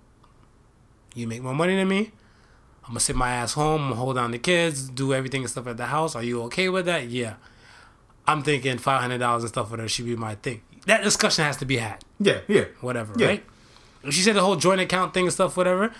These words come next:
Speaker 1: I'm all for it. I mean, you're not gonna spend all, like, like I said, every month might be different and stuff,
Speaker 2: Every month's
Speaker 1: whatever.
Speaker 2: gonna be different,
Speaker 1: Every month
Speaker 2: right?
Speaker 1: might be different,
Speaker 2: You,
Speaker 1: whatever.
Speaker 2: listen.
Speaker 1: Call of
Speaker 2: The
Speaker 1: Duty come out in November. So November and Black Friday's in November. So my, that's my heavy spending.
Speaker 2: Listen, you might have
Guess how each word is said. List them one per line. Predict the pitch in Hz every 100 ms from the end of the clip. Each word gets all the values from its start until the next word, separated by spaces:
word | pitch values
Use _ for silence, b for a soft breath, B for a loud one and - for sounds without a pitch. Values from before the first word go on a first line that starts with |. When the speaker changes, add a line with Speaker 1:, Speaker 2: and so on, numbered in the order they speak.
| B B B
Speaker 1:
I'm | 135 160
all | 151
for | 135 - 156 190
it. | 208 B B B B _ - - - _ _ _ _ _ _ _ - -
I |
mean, | 294 294 240 -
you're | 302
not | 311
gonna | 320 311
spend | - 302
all, | 302 247
like, | 269 208
like | 202 202 233 226
I |
said, | 214 185
every | 208 226
month | 226
might | 220 220
be | 208
different | 226 - 131
and | 117
stuff, | 147
Speaker 2:
Every | 208
month's | 226 226
Speaker 1:
whatever. | 240 233
Speaker 2:
gonna | 247
be |
different, | 349 381 - 196
Speaker 1:
Every | 220
month | 202
Speaker 2:
right? | 202
Speaker 1:
might |
be | 190
different, | 180 - 214
Speaker 2:
You, |
Speaker 1:
whatever. | 139 135
Speaker 2:
listen. | 302 - 98 B B B
Speaker 1:
Call | - 220
of | 190
Speaker 2:
The | 233
Speaker 1:
Duty | 214
come | 196 185
out |
in | 165
November. | 147 160 147 117 - - -
So | - 160
November | 151 165 202 208 208
and | 170 156
Black | 190 190
Friday's | 196 196 185
in | 160
November. | 151 143 135 123
So | 151 139 - B
my, | 170 208
that's | 214 214
my | 190
heavy | 180 160
spending. | - 175 135 147
Speaker 2:
Listen, | 175 120 - B 127
you | 190
might | 220 160
have | 131 117